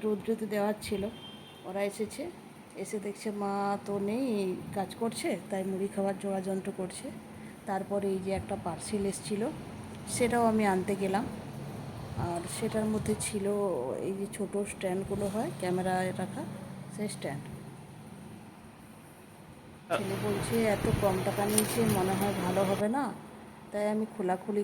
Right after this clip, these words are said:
করে দেখাচ্ছিলাম যে, "দেখ, কম টাকা নিলেই যে ভালো হবে না, এরকমটা নয়, বা বেশি টাকা নিলেই যে ভালো হবে, এরকমটা নয়।" তো তাই ছেলে ওইটা স্ট্যান্ডের মধ্যে মোবাইলটা দিয়ে ঘুরিয়ে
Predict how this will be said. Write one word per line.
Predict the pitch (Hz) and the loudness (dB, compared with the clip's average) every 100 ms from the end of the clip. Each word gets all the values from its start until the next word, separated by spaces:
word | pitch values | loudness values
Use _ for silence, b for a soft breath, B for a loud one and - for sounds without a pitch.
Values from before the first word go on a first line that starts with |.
| 202 | 2
করে | 220 | 0
দেখাচ্ছিলাম | 196 185 202 - 294 294 208 | 2 0 -2 -4 -2 -2 0
যে, | 185 | 0
"দেখ, | 175 160 - - - - - - | -2 -4 -10 -14 -14 -16 -14 -8
কম | 185 180 | -4 -2
টাকা | 196 208 | -2 0
নিলেই | 202 196 196 208 | 0 2 2 2
যে | 214 | 2
ভালো | 202 190 185 | -2 -2 -2
হবে | 190 190 214 | 0 0 2
না, | 311 440 - - - - - | 0 -4 -10 -12 -14 -14 -8
এরকমটা | - 196 208 208 214 | -6 -2 -2 0 2
নয়, | 196 233 | 2 2
বা | 302 277 | 2 2
বেশি | 208 196 202 | 2 0 0
টাকা | 208 214 | 0 2
নিলেই | 202 196 202 214 | 2 4 4 2
যে | |
ভালো | 208 190 208 | 0 0 2
হবে, | 226 302 - | 2 0 -2
এরকমটা | 202 208 190 180 | -2 0 0 0
নয়।" | 175 92 - - - - - - - - | -2 -4 -6 -10 -10 -8 -8 -8 -8 -6
তো | 196 | -2
তাই | 214 208 208 | 2 0 0
ছেলে | 220 208 220 | 0 4 6
ওইটা | 214 208 214 208 208 202 | 6 4 6 6 4 2
স্ট্যান্ডের | - 202 202 202 208 | 0 0 0 0 0
মধ্যে | 202 202 233 | 0 0 2
মোবাইলটা | 214 190 196 196 208 | 2 4 4 4 2
দিয়ে | 190 208 214 | 4 2 2
ঘুরিয়ে | 202 190 208 | 0 2 2